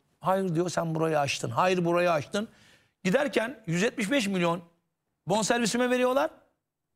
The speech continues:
Öyle gidiyor, gidebiliyorum. Para veriyorlar yani. Şimdi Galatasaray'da da ağlayarak gidiyorum Fenerbahçe'ye.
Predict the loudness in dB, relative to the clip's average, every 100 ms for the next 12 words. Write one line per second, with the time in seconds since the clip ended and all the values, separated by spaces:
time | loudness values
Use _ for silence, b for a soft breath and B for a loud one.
0 | _ 0 2 2 2 2 2 0 -6 -16
1 | _ -6 0 0 2 2 0 0 -4 -10
2 | _ -4 0 2 0 0 -2 -2 -2 -2
3 | -4 -10 b b 0 2 2 2 0 0
4 | 2 2 0 -2 B B B -2 0 2
5 | 2 0 0 0 2 0 0 0 2 0
6 | 0 -2 -2